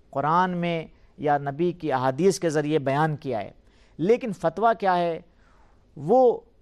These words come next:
مجتہد اپنے اجتہاد کے ذریعے سے، اپنے استنباط کے ذریعے سے جس بات تک پہنچا ہے اور جس بات کو وہ سمجھا ہے اور اس کو یقین حاصل ہوا ہے کہ یہ حکم الہی ہے، اس کو وہ فتوے کی شکل میں مقلدین کے لیے بیان کرتا ہے۔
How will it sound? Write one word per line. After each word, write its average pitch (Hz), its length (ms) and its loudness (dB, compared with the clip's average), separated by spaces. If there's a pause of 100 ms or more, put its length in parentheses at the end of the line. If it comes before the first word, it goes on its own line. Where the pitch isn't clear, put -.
(240)
مجتہد 170 760 -2
اپنے 175 300 -4
اجتہاد 170 640 -2
کے 214 100 -4
ذریعے 180 300 -2
سے، 165 360 -4
اپنے 156 240 -8
استنباط 156 560 -2
کے 202 100 -2
ذریعے 165 260 -2
سے 160 320 -4 (300)
جس 143 300 -6
بات 160 380 0
تک - 240 -6
پہنچا 170 420 0
ہے 165 200 -2 (240)
اور 147 120 -6
جس 139 200 -8
بات 165 300 0
کو 190 100 -2
وہ 175 60 0
سمجھا 160 540 0
ہے 165 200 -2 (220)
اور 165 120 -4
اس 160 120 -8
کو 196 80 0
یقین 185 420 0
حاصل 180 320 0
ہوا 156 200 2
ہے 170 120 0
کہ 175 100 -6
یہ 165 160 -2
حکم 156 200 -8
الہی 139 500 0
ہے، 156 180 -2 (240)
اس - 160 -12
کو 170 80 -2
وہ 165 80 4
فتوے 175 420 -2
کی 160 100 -6
شکل 156 260 -6
میں 151 160 -8
مقلدین 143 680 -6
کے 160 100 -8
لیے 147 180 -4
بیان 127 340 -4
کرتا 104 360 -8
ہے۔ 90 100 -12